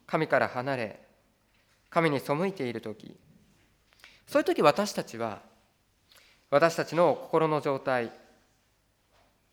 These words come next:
それはひどいものであると思います。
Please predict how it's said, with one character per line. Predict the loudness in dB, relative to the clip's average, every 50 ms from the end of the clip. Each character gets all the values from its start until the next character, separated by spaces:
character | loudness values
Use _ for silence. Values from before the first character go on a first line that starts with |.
| _ _ _ _ -14 -14
そ | -8 -6 -4
れ | -4 -2
は | -2 -2 0 0 0 0 -2 -6 -14 -18 -20 -20 _ _
ひ | -14 -6
ど | -2 -2
い | -2 -2
も | -2 -4
の | -6 -6
で | -6 -6
あ | -8
る | -8 -10 -10
と | -10 -10 -10 -10 -10
思 | -10 -8 -6 -6
い | -6 -8
ま | -12 -14 -18
す。 | -18 -20 -20 -20